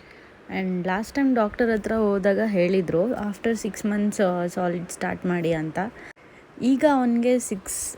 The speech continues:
ಆ, ಕಂಪ್ಲೀಟ್ ಆದಮೇಲೆ ಒಂದು ವ್ಯಾಕ್ಸಿನ್ ಇತ್ತು, ಅದನ್ನ ಹಾಕ್ಸೋಕ್ಕೆ ಅಂತ ಹೋದಾಗ ಕೇಳಿದ್ರು,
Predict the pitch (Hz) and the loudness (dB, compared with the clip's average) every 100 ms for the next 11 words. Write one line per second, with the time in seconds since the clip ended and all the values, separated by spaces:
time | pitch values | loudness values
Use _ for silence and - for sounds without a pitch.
0 | - 196 202 190 190 190 208 190 180 180 | -4 -2 0 0 -2 0 0 2 0 0
1 | 185 214 220 185 170 180 185 - 220 165 | -2 -2 -2 -2 -2 -2 -4 -4 -2 -2
2 | 160 190 180 170 175 170 185 - 190 202 | -2 0 0 0 -4 -4 -4 -6 -4 -4
3 | 196 208 190 180 185 180 214 - 175 180 | -2 0 2 2 2 0 -2 0 0 0
4 | 160 - | -2 -8